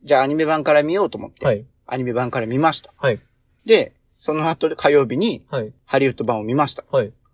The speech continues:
Speaker 1: あれ、全然話違うなって、
Speaker 2: ほう。
Speaker 1: 思ったんですよ。
Speaker 2: ほう。
Speaker 1: お、うん、ともくんの言うリスペクトって、まあ、確かに映像技術はすごい綺麗だったから、
Speaker 2: ほうほうほ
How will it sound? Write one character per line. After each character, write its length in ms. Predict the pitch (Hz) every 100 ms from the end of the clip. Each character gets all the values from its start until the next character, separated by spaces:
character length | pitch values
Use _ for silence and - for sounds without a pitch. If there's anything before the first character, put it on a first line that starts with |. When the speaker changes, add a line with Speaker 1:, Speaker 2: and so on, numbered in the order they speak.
| _
Speaker 1:
あ 100 | -
れ、 60 | 294
全 340 | 208 254 359
然 140 | 359 339
話 420 | - 247 277 - -
違 40 | 165 185 190
う 20 |
な 180 | 202 220
っ 40 |
て、 400 | - _ 107 - _ _ _ _ _ _
Speaker 2:
ほ 300 | - 170 117
う。 40 | -
Speaker 1:
思 180 | 139
っ 60 | 131
た 120 | -
ん 60 | -
で 60 |
す 100 | -
よ。 80 | - _
Speaker 2:
ほ 260 | - 135
う。 60 | 104 - _ _ _ _ -
Speaker 1:
お、 140 | 156
う 360 | 160 160 _ 160
ん、 80 | 143
と 120 | -
も 140 | 285
く 100 | 240
ん 40 | 202
の 60 |
言 100 | 160
う 40 | 135
リ 100 | 143
ス 120 | -
ペ 120 | 190
ク 60 | 175
ト 80 | 139
っ 40 |
て、 60 | 127
ま 100 | 170
あ、 40 |
確 260 | - 262 -
か 120 | 190
に 80 | -
映 340 | 147 190 233 233
像 240 | 220 233
技 160 | 208 220
術 240 | 220 -
は 80 | 113
す 420 | - - 123 143
ご 220 | 151 220
い 80 | 214
綺 160 | - 151
麗 140 | 123
だ 80 | 92
っ 40 |
た 160 | - 98
か 80 | 104
ら、 240 | 120 90 -
Speaker 2:
ほ 180 | - 131
う 20 |
ほ 180 | 104 117
う 40 |
ほ 120 | 101